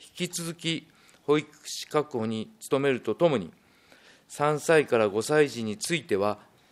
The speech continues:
市内幼稚園の協力をいただき、幼稚園における教育時間に加え、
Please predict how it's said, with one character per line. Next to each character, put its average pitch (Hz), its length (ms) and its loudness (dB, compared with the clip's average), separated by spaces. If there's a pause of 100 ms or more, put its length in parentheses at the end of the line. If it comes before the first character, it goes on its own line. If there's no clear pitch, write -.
市 - 220 -8
内 143 260 2
幼 151 140 2
稚 151 240 0
園 104 200 0
の 143 180 2
協 143 280 2
力 135 320 0
を 127 80 4
い 120 60 -4
た 139 120 4
だ 151 140 6
き、 - 240 -18 (580)
幼 156 200 4
稚 151 200 0
園 113 160 2
に 110 100 -2
お 123 120 0
け 160 180 0
る 151 300 -2
教 160 220 4
育 170 220 -6
時 151 140 -8
間 156 280 4
に 104 100 -4
加 135 260 4
え、 98 100 0